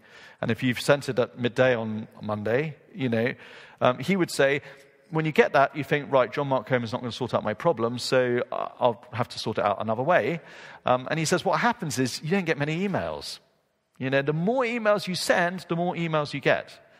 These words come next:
And it's that kind of ever-increasing cycle of pressure, isn't it? Well, let's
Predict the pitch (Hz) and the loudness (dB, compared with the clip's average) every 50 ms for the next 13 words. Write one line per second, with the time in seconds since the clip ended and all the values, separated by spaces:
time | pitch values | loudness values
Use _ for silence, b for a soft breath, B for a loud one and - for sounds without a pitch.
0 | b b b - 127 127 123 120 123 123 131 127 127 - - - 131 101 135 - | b b b -4 -2 -2 0 0 -2 -2 -2 -2 -2 -2 0 0 0 0 0 -4
1 | - 131 127 117 117 120 - 127 139 120 131 127 120 - - 123 123 - - - | -2 -2 0 2 2 0 2 0 -2 0 2 0 0 0 -4 -8 -8 -10 -6 -4
2 | 143 127 110 - - 123 117 110 110 110 104 - - - 135 147 147 127 - - | -4 -4 -4 -4 -2 0 0 0 -2 -6 -8 -8 -6 -4 -2 -2 -2 -2 -4 -6
3 | - 90 73 - B B B B B B B B B - 110 107 - - - - | -8 -8 -8 -8 B B B B B B B B B -2 -2 -2 -2 -4 -2 -2
4 | 151 120 - - 87 67 - B B B B B B - 143 120 123 98 87 - | 0 0 0 -4 -4 -4 -6 B B B B B B -4 -4 -4 -2 -4 -6 -6
5 | - - _ _ _ _ _ - B B B B B B B 196 202 208 240 240 | -8 -14 _ _ _ _ _ -16 B B B B B B B 4 6 6 6 4
6 | 208 - - - - - | 2 -4 -8 -10 -12 -12